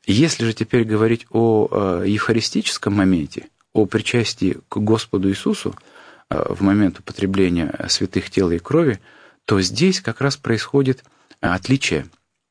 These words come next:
от того, что происходит, э, в обычной человеческой жизни. Потому что не мёртвый, а живой Христос на Тайной Вечере, указывая на хлеб, сказал: «Это тело моё». Не мёртвый, а живой Христос указал на чашу с вином и сказал: «Это кровь моя».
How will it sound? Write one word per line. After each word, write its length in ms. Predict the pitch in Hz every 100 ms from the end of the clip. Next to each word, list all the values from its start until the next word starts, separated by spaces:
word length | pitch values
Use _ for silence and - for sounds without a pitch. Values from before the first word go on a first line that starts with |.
| _ -
от 180 | 107
того, 200 | - 113
что 160 | 135 -
происходит, 600 | - 92 - 123 107 -
э, 140 | - 98
в 80 | 98
обычной 400 | 107 123 - 90
человеческой 600 | - 98 92 - - 92
жизни. 360 | 92 76 - - _ - - - -
Потому 500 | 92 92 92 139 190
что 200 | - 90
не 180 | 95
мёртвый, 580 | 95 104 185 190 82 - - _ _
а 140 | -
живой 320 | 98 104 151
Христос 640 | 165 101 95 - 190 185 - _ _ _ _ _ _ _ _ _ _ _
на 120 | 101
Тайной 420 | - 123 113 101
Вечере, 440 | 98 180 - 92 85 -
указывая 520 | - 131 110 101 90
на 100 | 92
хлеб, 320 | - 143 156
сказал: 440 | - - 95 98 -
«Это 220 | 117 -
тело 300 | 101 107 98
моё». 300 | 82 78 65 - _ _ _ _ _ _ _ _ _ -
Не 140 | 110
мёртвый, 500 | 110 147 147 - 85 -
а 120 | 98
живой 280 | 107 120 110
Христос 480 | 101 - - 151
указал 360 | - - 101 113
на 160 | 101 98
чашу 340 | - 143 117
с 100 | -
вином 280 | 113 113 104
и 20 |
сказал: 420 | - - 185 98 -
«Это 180 | 101 98
кровь 300 | 95 92 -
моя». 260 | - -